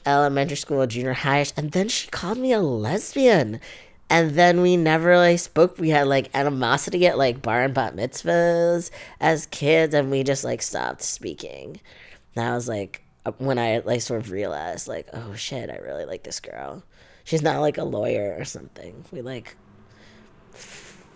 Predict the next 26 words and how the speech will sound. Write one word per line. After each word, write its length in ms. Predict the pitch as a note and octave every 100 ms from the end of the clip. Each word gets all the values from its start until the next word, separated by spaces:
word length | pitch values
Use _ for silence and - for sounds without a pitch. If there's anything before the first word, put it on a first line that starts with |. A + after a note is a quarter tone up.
| - -
sort 280 | - - C#3+
of 120 | A#2+
found 320 | - B2 B2+ B2
each 160 | A#2+
other 260 | A#2+ A#2+ B2
for, 160 | -
like, 240 | G#2 B2 -
two 220 | - A#2+
minutes 360 | A#2 A2 A#2 B2
on 120 | B2+
the 60 | B2+
phone 320 | - A#2+ A#2+
once 360 | A2 A#2 -
in 120 | C#3 C#3
college. 640 | - G#2+ G#2+ G#2 - - - - -
<clears throat> 160 | -
And 600 | - G#3+ G#3 E3+ F#3+ D3
then 200 | B2 C3+
I 80 | A#2+
never 440 | A2+ G#2 G2+ A2 - - - - - - _
talked 300 | - D#2+ -
to 100 | -
or 120 | -
heard 280 | B2+ G2+ -
from 200 | - -
her. 300 | A2 E2+ C#3